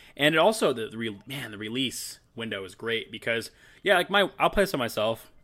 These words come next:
I'll play it with my wife, but, like, also, like, I mean, everybody's about to be at my wife's parents' house for Christmas soon.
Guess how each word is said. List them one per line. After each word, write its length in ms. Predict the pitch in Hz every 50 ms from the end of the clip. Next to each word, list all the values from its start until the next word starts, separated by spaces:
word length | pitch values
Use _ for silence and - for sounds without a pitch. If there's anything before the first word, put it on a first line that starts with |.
| _ _ -
I'll 80 | 120 123
play 140 | - 143 131
it 40 | 98
with 60 | 117
my 80 | 110
wife, 380 | 107 101 95 101 107 104 - - -
but, 80 | 104 95
like, 200 | 104 104 101 - -
also, 380 | - 127 127 - - 123 113 110
like, 260 | 110 104 104 101 -
I 60 | 110
mean, 100 | 117 120 117
everybody's 280 | 123 123 120 120 110
about 160 | 98 113 107 -
to 60 | 107
be 380 | 101 107 107 104 104 101 98 - -
at 160 | 107 101 101
my 80 | 101 98
wife's 220 | 98 92 90 -
parents' 280 | - 113 107 104 98 -
house 160 | 104 98 -
for 100 | - 98
Christmas 400 | - - 101 - - 98 - -
soon. 280 | - 95 - - -